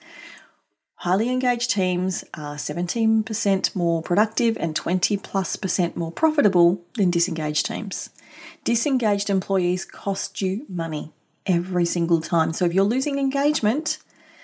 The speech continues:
because of your indecision, it's gonna be big problems for you. And ultimately, you'll lose business. If you're indecisive and you're short-staffed and you can't make a decision about who to put in place,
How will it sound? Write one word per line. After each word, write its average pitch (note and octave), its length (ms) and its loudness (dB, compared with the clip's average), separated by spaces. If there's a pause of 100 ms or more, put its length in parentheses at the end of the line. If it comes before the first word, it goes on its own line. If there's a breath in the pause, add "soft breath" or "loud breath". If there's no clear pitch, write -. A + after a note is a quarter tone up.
(200 loud breath)
because G#3 300 2
of A#3 40 -2
your A#3+ 160 0
indecision, A#3+ 760 0 (720)
it's - 100 -16
gonna F#3+ 140 2
be F3 120 2
big E3+ 220 2
problems E3+ 380 -2
for F3 100 -2
you. D#3+ 300 -2 (600 loud breath)
And A#3+ 140 2
ultimately, D4+ 460 -2
you'll C#4 160 2
lose C4 180 2
business. C4 600 -2
If A3 140 -2
you're D4+ 140 2
indecisive A#3+ 600 2
and A3 100 2
you're G3+ 80 0
short-staffed G#3 760 0
and F#3 80 -4
you F#3 60 -2
can't - 320 -4
make G#3+ 160 0
a G3+ 40 -4
decision G3 280 0
about G3+ 200 0
who A3 140 0
to G#3 60 2
put G3 160 0
in F3+ 100 0
place, D4 480 -2